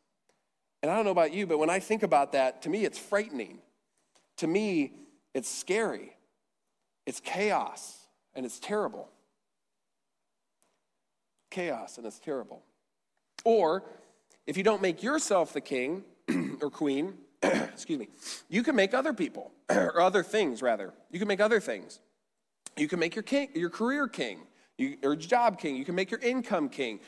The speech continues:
You can make your bank statement or bank balance or the, your total wealth king of your life.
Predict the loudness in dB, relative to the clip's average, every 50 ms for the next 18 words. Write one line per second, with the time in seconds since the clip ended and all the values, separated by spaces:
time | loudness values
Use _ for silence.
0 | -20 -14 _ -2 2 2 2 2 2 0 2 4 4 4 4 0 -4 -4 -2 -2
1 | -2 -2 -2 -4 -6 -4 -6 -2 0 2 2 2 0 0 0 2 2 4 2 2
2 | 0 -4 -8 -16 -20 -20 _ _ _ 2 4 4 4 2 0 0 0 -2 -2 -8
3 | -4 0 2 2 4 4 2 0 -2 0 4 4 6 6 4 4 4 4 6 8
4 | 6 6 4 -2 -10 -18 -20 -20 -20 -16 -6 0 4 4 6 4 4 4 4 2
5 | 4 4 2 4 4 4 4 4 2 -2 -6 -14